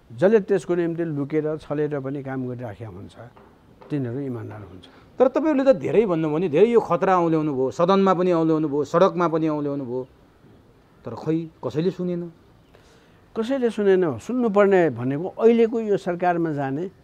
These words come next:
Speaker 1: शासक दलहरूले हो। त्यसकारण हाम्रो भावनालाई थिचोमिचो गर्ने, हाम्रो विरोधमा अब राष्ट्रिय पार्टी होइन भनेर तिन प्रतिशत यिनीहरूले पास गर्ने, यिनीहरू हो।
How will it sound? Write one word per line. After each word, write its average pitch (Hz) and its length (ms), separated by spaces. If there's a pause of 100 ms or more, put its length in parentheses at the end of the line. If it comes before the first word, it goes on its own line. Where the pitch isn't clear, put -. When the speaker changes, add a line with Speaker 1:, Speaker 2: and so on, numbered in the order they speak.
(100)
Speaker 1:
शासक 175 360
दलहरूले 139 600
हो। 95 240 (1080)
त्यसकारण 208 380
हाम्रो 143 400
भावनालाई 180 640
थिचोमिचो 160 560
गर्ने, 139 460 (560)
हाम्रो 147 260
विरोधमा 165 460
अब 143 100
राष्ट्रिय 151 340
पार्टी 147 240
होइन 131 320
भनेर 131 280
तिन 147 240
प्रतिशत 131 380
यिनीहरूले 127 360
पास 123 340
गर्ने, 120 180 (420)
यिनीहरू 220 300
हो। 107 340